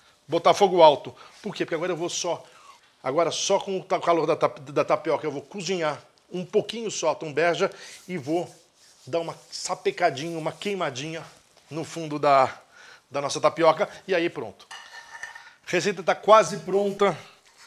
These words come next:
Dourei a tapioca dos dois lados. Vamos dar mais uma viradinha agora pra dourar o outro lado. Ó, é incrível que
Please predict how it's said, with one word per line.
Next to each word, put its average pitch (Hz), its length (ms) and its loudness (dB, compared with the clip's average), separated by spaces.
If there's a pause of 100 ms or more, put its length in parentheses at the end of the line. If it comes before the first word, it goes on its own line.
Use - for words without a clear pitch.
(340)
Dourei 175 460 4
a 175 60 6
tapioca 165 460 0
dos 147 180 -8
dois 143 280 -2
lados. 156 600 2 (440)
Vamos 135 160 -14
dar 131 100 -2
mais 180 380 0
uma 175 180 -4
viradinha 139 500 -4
agora 143 320 -2
pra 151 140 -10
dourar 135 220 -2
o 131 40 -2
outro 135 240 -4
lado. 156 320 -2 (2000)
Ó, 143 160 4 (1500)
é 180 40 -2
incrível 190 640 -10
que 156 340 -12